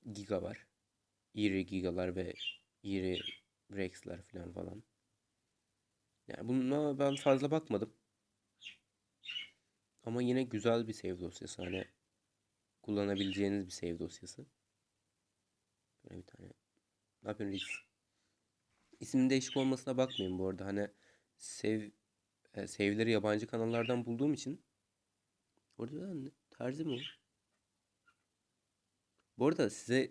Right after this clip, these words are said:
gösterdiğim hayvanlar sadece bu kadar olmayabiliyor. Hani haritaya baktığınızda, e, bazı yerlere adam şey koyabiliyor. E, yataktır, mataktır falan koyabiliyor. Hani bazı hayvanlar orada olabiliyor.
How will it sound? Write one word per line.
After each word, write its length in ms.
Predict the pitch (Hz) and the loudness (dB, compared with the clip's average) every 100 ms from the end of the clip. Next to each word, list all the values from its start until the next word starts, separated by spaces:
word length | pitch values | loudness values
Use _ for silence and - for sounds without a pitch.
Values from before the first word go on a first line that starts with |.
| - - | -4 0
gösterdiğim 440 | 110 107 123 127 | 2 6 4 6
hayvanlar 380 | 123 123 127 135 | 4 6 6 4
sadece 300 | 113 117 120 | 4 4 4
bu 80 | 104 | 2
kadar 240 | 120 113 | 2 2
olmayabiliyor. 600 | 107 107 107 107 101 101 87 | 4 4 6 4 2 0 0
Hani 220 | 87 90 - - - - _ _ _ | -4 -4 -8 -12 -12 -14 _ _ _
haritaya 320 | - 104 117 110 | -4 0 2 2
baktığınızda, 640 | 107 - 113 110 120 147 - - - - _ _ _ _ _ _ | 2 0 -2 0 -2 -4 -6 -16 -16 -18 _ _ _ _ _ _
e, 40 | 104 | 0
bazı 560 | 101 98 95 113 120 | 2 2 4 4 4
yerlere 340 | 123 120 123 127 | 4 4 2 2
adam 420 | 110 131 131 - - | 2 2 0 -2 -8
şey 200 | - 123 | -2 0
koyabiliyor. 640 | - 117 110 107 95 85 - - | 4 4 4 2 2 -2 -10 -10
E, 420 | 95 90 90 92 | -4 -2 -2 -2
yataktır, 460 | 95 101 107 107 - | 0 0 -2 -4 -6
mataktır 500 | 98 95 101 95 104 | -4 -4 -8 -10 -12
falan 260 | - 101 98 | -6 -4 -4
koyabiliyor. 500 | - 95 95 95 90 | -4 -4 -2 -2 -4
Hani 220 | 90 90 87 - | -4 -6 -8 -2
bazı 280 | 101 101 | 2 2
hayvanlar 340 | 98 104 104 101 | 2 2 2 0
orada 260 | 98 95 | 0 0
olabiliyor. 440 | 104 90 82 87 | 0 0 -4 -8